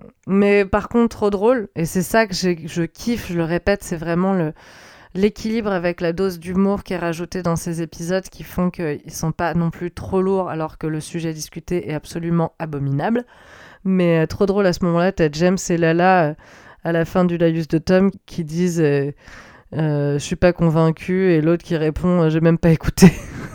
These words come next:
<laughs> Et, euh, mais ouais, c'est clair parce que c'est pas du tout convaincant.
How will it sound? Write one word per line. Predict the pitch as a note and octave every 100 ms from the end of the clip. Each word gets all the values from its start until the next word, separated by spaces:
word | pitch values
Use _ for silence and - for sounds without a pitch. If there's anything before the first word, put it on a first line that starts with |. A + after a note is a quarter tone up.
| G#3 - A3+ - - A#3 - C4+ - A#3+ A#3 - - - - - - E3 D#3 - -
<laughs> | G#3+ G3+ - - A#3 - F3 D3+
Et, | G3+ F#3+ F3
euh, | D#3+ E3 E3+
mais | E3+ E3+ E3 D#3+ D#3
ouais, | D#3+ G#3
c'est | G3+ -
clair | - G#3+ G3+ F3
parce | C#3+ -
que | E3 D#3
c'est | -
pas | D#3 D#3+
du | E3
tout | -
convaincant. | - E3+ E3+ F3 A3 G#3+